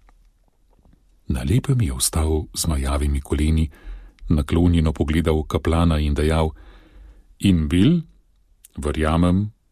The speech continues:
da bo naš svet prav kmalu obupno potreboval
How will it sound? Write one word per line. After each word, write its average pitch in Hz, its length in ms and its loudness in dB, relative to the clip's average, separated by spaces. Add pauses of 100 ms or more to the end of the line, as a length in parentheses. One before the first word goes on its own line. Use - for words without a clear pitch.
(100)
da 82 80 0
bo 95 140 6
naš 143 220 2
svet 107 400 2
prav 107 220 2
kmalu 90 540 0 (400)
obupno 123 680 0
potreboval 73 840 -2